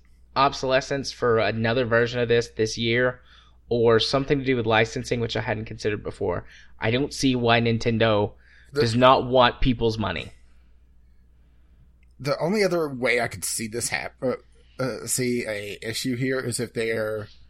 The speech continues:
Speaker 2: seeing this as cannibalizing the digital console, the, uh, you know, their virtual console, uh, on the Switch when they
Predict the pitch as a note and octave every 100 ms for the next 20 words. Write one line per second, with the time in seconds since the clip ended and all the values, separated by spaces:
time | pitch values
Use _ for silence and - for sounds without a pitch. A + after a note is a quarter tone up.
0 | - _ _ _ C3 B2 - - C3+ C#3+
1 | C#3+ - A#2+ A2+ - A2+ A2+ A#2 A#2+ A#2+
2 | A#2+ G#2+ G#2+ A2 G#2+ G#2+ G#2 - - G2+
3 | G2+ A#2 A2+ G#2+ G#2 G2 G2 - A2+ G2+
4 | D#2 - - - G2 G2+ F#2 G2+ G#2+ A#2
5 | - G#2+ A2 B2 C3 - _ - - -
6 | - _ _ _ - C3 A#2 A2+ A#2+ A#2+
7 | A#2+ A#2 - A#2 A2 - C#3 C#3+ - -
8 | G#2+ G2+ G2+ G2+